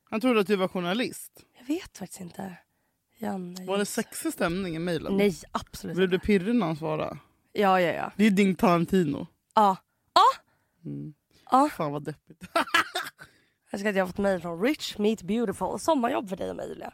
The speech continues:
Speaker 1: Oh my God, ska vi inte gå med på sugar daddy punkt com förresten?
Speaker 2: Ska vi
Speaker 1: Och
Speaker 2: det?
Speaker 1: göra innehåll på det?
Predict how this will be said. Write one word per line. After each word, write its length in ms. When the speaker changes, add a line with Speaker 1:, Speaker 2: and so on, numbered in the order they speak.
Speaker 1:
Oh 80
my 160
God, 180
ska 140
vi 80
inte 120
gå 140
med 280
på 160
sugar 260
daddy 140
punkt 200
com 200
förresten? 500
Speaker 2:
Ska 220
vi 60
Speaker 1:
Och 20
Speaker 2:
det? 80
Speaker 1:
göra 120
innehåll 380
på 100
det? 180